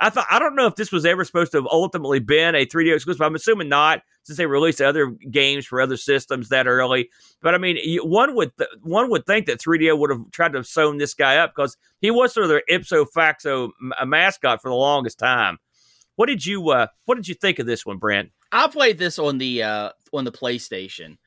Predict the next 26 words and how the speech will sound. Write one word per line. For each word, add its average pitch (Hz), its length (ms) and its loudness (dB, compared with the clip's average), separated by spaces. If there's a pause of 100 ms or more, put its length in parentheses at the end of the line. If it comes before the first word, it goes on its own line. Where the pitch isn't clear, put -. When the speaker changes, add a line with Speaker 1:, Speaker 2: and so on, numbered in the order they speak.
(140)
Speaker 1:
Yeah. 117 200 -4 (120)
Speaker 2:
And, 135 360 -2
uh, 127 300 -2 (540)
eh, 214 180 -2
same 226 420 0
game. 104 440 -4 (400)
Uh, 113 360 -4 (920)
just 147 240 0
Speaker 1:
Yeah. 170 60 2
Speaker 2:
a, - 20 4
a, 160 300 2 (140)
a 165 40 0 (120)
bit - 260 2
refined 143 720 -2
in 123 160 -8
the 120 100 -6
graphics 123 420 -4
department. 120 640 -4 (460)
Um, 113 420 -2 (1080)
I 202 160 4
think 247 280 -4
the 160 120 0
levels 143 840 -2 (360)
in 127 300 -10
Gex 117 560 -8 (180)
are 127 640 -4